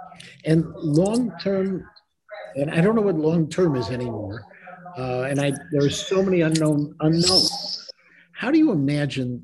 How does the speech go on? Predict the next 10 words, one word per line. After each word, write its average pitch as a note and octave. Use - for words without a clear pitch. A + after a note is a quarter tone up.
that C3
this D3
is C#3
going C#3
to A#2
change D3
the C3
nature C#3+
of A2+
your C#3+